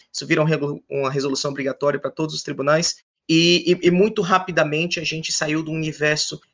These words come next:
é, onde dez por cento dos, da, do, do, da nossa malha processual era tramitada eletronicamente pra um universo hoje de mais de noventa. E, e, e tudo muito acelerado pela pandemia, principalmente, onde a gente, é,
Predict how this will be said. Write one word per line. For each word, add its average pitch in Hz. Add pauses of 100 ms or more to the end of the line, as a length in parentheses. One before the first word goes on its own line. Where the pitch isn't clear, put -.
é, 156
onde 160
dez 156
por -
cento 170
dos, 151
da, 143
do, 127 (180)
do, 135
da 135
nossa 139
malha 156
processual 139 (220)
era 147
tramitada 147
eletronicamente 143
pra 156
um 156
universo 147
hoje 151
de 143
mais 147
de 151
noventa. 143 (220)
E, 139 (220)
e, -
e 143
tudo 170
muito 165
acelerado 151
pela 147
pandemia, 156
principalmente, 143
onde 139 (180)
a 131
gente, 131
é, -